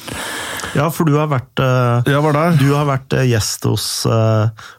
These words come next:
Speaker 1: Wolfgang V, som
Speaker 2: Ja.
Speaker 1: er en podcast som egentlig ikke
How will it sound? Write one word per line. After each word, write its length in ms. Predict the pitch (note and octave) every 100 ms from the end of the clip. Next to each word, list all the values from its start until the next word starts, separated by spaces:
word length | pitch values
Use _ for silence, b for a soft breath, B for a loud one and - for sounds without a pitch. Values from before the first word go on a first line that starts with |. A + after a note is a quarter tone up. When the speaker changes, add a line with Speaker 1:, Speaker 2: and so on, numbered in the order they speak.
| -
Speaker 1:
Wolfgang 800 | A2 G#2+ G2 - - A2+ A2+ A2+
V, 240 | G#2+ B2 D3+
som 280 | - C#3+
Speaker 2:
Ja. 100 | C3 B2 A2 G#2
Speaker 1:
er 120 | G#2
en 300 | A2 A2+ A2+
podcast 460 | G#2+ G#2 F#2+ A#2+ A#2+
som 140 | B2+
egentlig 460 | A2+ C3 F#3+ -
ikke 100 | C#3